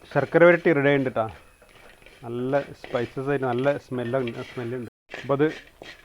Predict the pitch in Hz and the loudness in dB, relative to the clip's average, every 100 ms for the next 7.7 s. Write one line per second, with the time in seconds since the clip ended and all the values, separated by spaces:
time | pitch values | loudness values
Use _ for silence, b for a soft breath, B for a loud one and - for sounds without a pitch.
0 | _ 135 135 156 151 143 135 139 135 120 | _ -2 2 4 4 2 2 2 0 -4
1 | 139 - - - - - - - 120 127 | -8 -10 -12 -14 -14 -18 -14 -8 -4 -2
2 | 135 131 147 143 123 127 139 139 123 120 | -2 -2 -6 -2 0 0 0 -2 -2 -4
3 | 117 113 117 110 113 127 127 113 123 117 | -4 -6 -6 -6 -6 -4 -4 -6 -6 -6
4 | 110 117 165 - - - - 127 139 135 | -8 -12 -14 -20 -20 -18 -10 -4 -4 -2
5 | 135 - 127 110 - - - - 120 139 | -2 -2 -6 -6 -12 -20 -14 -8 -6 -6
6 | 135 139 135 131 139 - 127 127 - 131 | -6 -4 -4 -6 -8 -10 -8 -6 -4 -4
7 | 135 143 - - 123 107 113 | -4 -8 -12 -10 -8 -6 -10